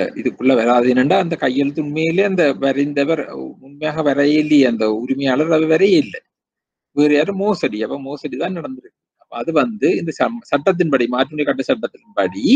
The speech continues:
அது, அஹ், மோசடி செய்யப்பட்ட காசோலைகள் மாற்றுண்டியல் ஆகாது என்பதுக்கு ஒரு வழக்கம் இருக்குது. அடுத்தது இந்த வரைவிலக்கணம், அதுல வேற சுவர சொல்லுக்கும். வரையப்பட்டவரிடம்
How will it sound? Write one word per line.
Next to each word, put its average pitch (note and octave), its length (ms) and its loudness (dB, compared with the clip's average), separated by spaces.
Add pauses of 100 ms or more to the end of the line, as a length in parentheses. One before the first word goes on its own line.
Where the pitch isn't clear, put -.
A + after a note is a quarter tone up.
(680)
அது, D3 240 4 (680)
அஹ், D3+ 180 0
மோசடி G3 420 2
செய்யப்பட்ட D3+ 500 2
காசோலைகள் B2+ 720 0
மாற்றுண்டியல் C#3 800 -2
ஆகாது A2+ 600 -2 (160)
என்பதுக்கு A2+ 420 -10
ஒரு D3 60 -12
வழக்கம் A#2 400 -4
இருக்குது. G#2 380 0 (3000)
அடுத்தது D3 460 4 (880)
இந்த B2+ 100 -2
வரைவிலக்கணம், B2 580 2
அதுல B2 200 2
வேற B2 160 2
சுவர C3 260 0
சொல்லுக்கும். A#2 480 -2
வரையப்பட்டவரிடம் F3 1000 2